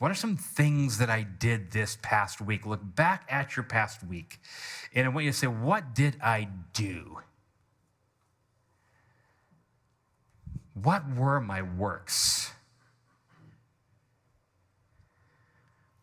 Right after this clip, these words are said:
Now, as you think about that, it, good chance, there's a good chance that you did a lot of just normal life things. And I think it's okay to write those things down.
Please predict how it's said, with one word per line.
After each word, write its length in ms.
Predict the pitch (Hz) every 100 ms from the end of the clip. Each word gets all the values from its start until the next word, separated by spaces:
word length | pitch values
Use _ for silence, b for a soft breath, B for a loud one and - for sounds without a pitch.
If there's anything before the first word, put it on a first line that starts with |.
| _ _
Now, 140 | 131 208
as 180 | 269
you 60 | 196
think 280 | - 151 143
about 360 | 107 107 101
that, 240 | - 113 120
it, 220 | 143 143
good 180 | 160 269
chance, 720 | - - 208 214 - - -
there's 140 | 165
a 40 | 156
good 240 | 151 277
chance 460 | - 120 98 120 117
that 120 | 147
you 80 | 151
did 200 | 156 269
a 40 |
lot 300 | 226 190 190
of 180 | 190 151
just 280 | 131 180 -
normal 480 | 143 156 202 170 143
life 240 | 208 262
things. 320 | - 127 120
And 80 | 117
I 60 | 208
think 120 | 277
it's 120 | -
okay 180 | 233 214
to 100 | 196
write 160 | 190 185
those 140 | 160
things 180 | 143 113
down. 300 | 170 202